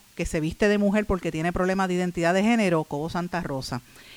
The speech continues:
Y yo no quería dedicarle más tiempo, ni un minuto más, a este ser es-, despreciable que se llama Cobo Santa Rosa, que es evidente que tiene unos nexos con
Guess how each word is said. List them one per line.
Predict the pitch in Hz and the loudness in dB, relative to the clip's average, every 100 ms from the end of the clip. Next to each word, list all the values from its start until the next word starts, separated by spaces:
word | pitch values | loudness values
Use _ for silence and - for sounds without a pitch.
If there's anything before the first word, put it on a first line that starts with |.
| - | -8
Y | 185 180 | -2 4
yo | 233 | 4
no | 277 | 4
quería | 254 233 254 240 | 2 2 4 4
dedicarle | 233 226 202 220 | 4 2 2 2
más | 208 214 | 2 0
tiempo, | - 208 214 | 0 0 0
ni | 180 | 0
un | 190 | 2
minuto | 220 214 214 185 | 4 2 2 0
más, | 190 196 - - - | -2 -4 -10 -20 -6
a | 156 | -2
este | 165 - 208 | -2 0 -2
ser | - 214 202 | 0 0 0
es-, | 196 - - | -2 -6 -4
despreciable | 175 - 175 165 214 202 190 160 | -4 0 0 0 4 4 4 0
que | 156 | -4
se | 156 | -4
llama | 147 185 | -2 -2
Cobo | 180 185 | 0 -2
Santa | 190 185 180 | -2 -2 -2
Rosa, | 196 208 185 147 - - - | 0 0 0 -4 -6 -14 2
que | 202 | 6
es | 214 | 8
evidente | 247 240 214 220 254 240 180 | 8 6 6 8 6 6 2
que | 160 | 0
tiene | 180 190 208 175 151 - - | 0 2 4 2 -4 -14 -14
unos | - 185 214 220 | -4 2 4 4
nexos | 214 226 - 196 | 4 4 2 -2
con | - 170 156 | 0 -4 -4